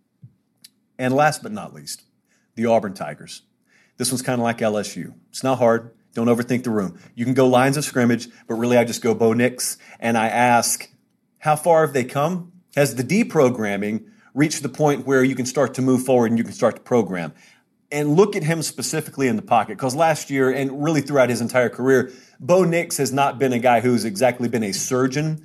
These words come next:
from inside the pocket and a surgeon in terms of having really good pocket awareness. It's, in fairness to him, it's not anything <laughs> he was, he has been developed to do at Auburn to this point, but now you got a new staff in there, and they claim to want to do that. And,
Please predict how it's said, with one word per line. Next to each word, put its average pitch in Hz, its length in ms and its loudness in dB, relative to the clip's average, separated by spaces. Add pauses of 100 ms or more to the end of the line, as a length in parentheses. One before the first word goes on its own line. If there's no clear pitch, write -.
(200)
from 123 200 0
inside 127 360 2
the 101 60 -12
pocket 131 540 0 (100)
and 123 360 -2
a 123 80 -6
surgeon 139 440 0
in 120 100 0
terms 123 260 -4
of 104 80 -8
having 123 260 2
really 117 200 2
good 117 160 0
pocket 117 340 -4
awareness. 131 560 -2 (520)
It's, 135 340 -4
in 147 220 -4
fairness 151 460 2
to 120 100 -2
him, 143 340 0 (280)
it's 139 240 0
not 127 220 2
anything 135 380 -2
<laughs> 151 60 0
he 170 80 2
was, 135 180 0
he 127 100 0
has 127 100 2
been 135 200 0
developed 113 580 0
to - 80 -10
do 143 340 -2
at 123 140 2
Auburn 127 380 4 (280)
to 127 100 -4
this 135 220 2
point, 147 260 0
but 120 80 -8
now 123 120 2
you 135 140 0
got 127 120 2
a 127 40 -2
new 123 140 0
staff 156 380 2
in 113 120 -2
there, 110 260 -2 (180)
and 127 140 -2
they 147 80 4
claim 147 260 -2
to 120 60 -2
want 117 200 0
to 143 60 -2
do 247 140 -2
that. 175 300 0 (800)
And, 202 500 0